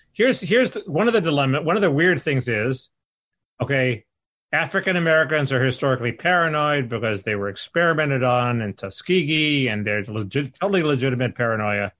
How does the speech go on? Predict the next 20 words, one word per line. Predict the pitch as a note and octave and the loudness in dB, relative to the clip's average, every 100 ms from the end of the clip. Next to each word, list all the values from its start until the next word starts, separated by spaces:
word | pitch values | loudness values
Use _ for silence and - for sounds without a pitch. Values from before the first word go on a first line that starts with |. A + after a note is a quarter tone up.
| _ _ _ _ _ _ - | _ _ _ _ _ _ -2
Uh, | A2 G#2 G2 - _ _ _ _ - | 0 0 -2 -8 _ _ _ _ -4
but | B2+ B2+ | -2 -2
so, | - C#3 C3 A#2+ G#2 _ _ _ _ _ | -4 0 2 0 -2 _ _ _ _ _
and | A#2 B2 | -2 0
then | D#3+ D3+ | 0 0
there's | C3+ C#3 | 0 2
also | D#3 D#3 | 2 0
the | B2+ C#3 | 0 0
objection | A#2 C3 C3 B2+ | 0 -2 -2 -2
that | A#2+ A2+ | -2 -2
the | B2 | -4
whites | G#2 B2 C3 B2 - | 0 0 0 -2 -6
are | |
getting | A2+ A#2 A2+ | -4 -2 -2
the | A2 | -4
vaccine | A2+ B2 A#2+ - A#2+ | -2 -2 -2 -4 -4
first. | G#2+ G3+ A#2 - - | -2 0 0 -4 -6
Well, | B2 | -2
those | C3+ B2 | 0 2
are | B2+ - | 0 -2